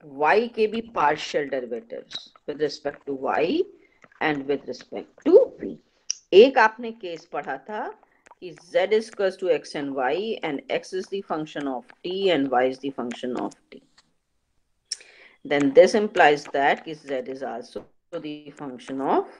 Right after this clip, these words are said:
t, है ना? तो ये सिंगल वेरिएबल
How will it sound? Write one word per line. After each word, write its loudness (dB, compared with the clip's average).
t, -10
है -4
ना? 2
तो -2
ये -2
सिंगल 4
वेरिएबल 0